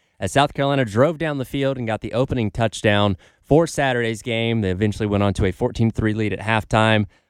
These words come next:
Unfortunately, and I brought up this to Colin earlier, I hate to use the cliche, it was a tale of two halves.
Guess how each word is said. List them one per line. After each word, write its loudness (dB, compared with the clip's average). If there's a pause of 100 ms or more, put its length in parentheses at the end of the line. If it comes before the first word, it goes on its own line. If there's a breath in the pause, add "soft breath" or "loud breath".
Unfortunately, -2
and -2
I -2
brought 0
up -6
this -4
to -12
Colin 2
earlier, 0
I -4
hate -6
to -8
use -2
the -8
cliche, -4
it -6
was -6
a -4
tale -4
of -8
two -2
halves. 0